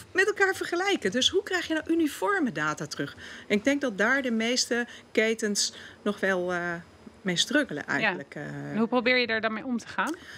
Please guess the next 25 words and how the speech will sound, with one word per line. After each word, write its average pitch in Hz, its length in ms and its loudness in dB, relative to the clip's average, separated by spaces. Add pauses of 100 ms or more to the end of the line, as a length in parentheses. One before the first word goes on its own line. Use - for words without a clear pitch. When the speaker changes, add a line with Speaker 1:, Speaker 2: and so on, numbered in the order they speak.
(160)
Speaker 1:
Nou, 233 140 6
wij 277 120 8
proberen 285 460 0
vooral 262 260 0
meetsystemen 247 840 2
op - 140 -2
te 269 100 0
zetten 208 320 0
in 294 160 2
onze 165 260 -4
sector. 359 460 2
En 294 80 0
dat 233 140 -4
doen 214 120 -2
we 202 80 -2
vaak 185 280 -2
met, 170 240 -6
eh, 165 80 -8
brancheorganisaties 175 960 -2
of 156 180 -6
netwerken 226 540 -2
waar 220 160 -2
we 226 100 -2
in 220 100 0
werken. 247 400 -2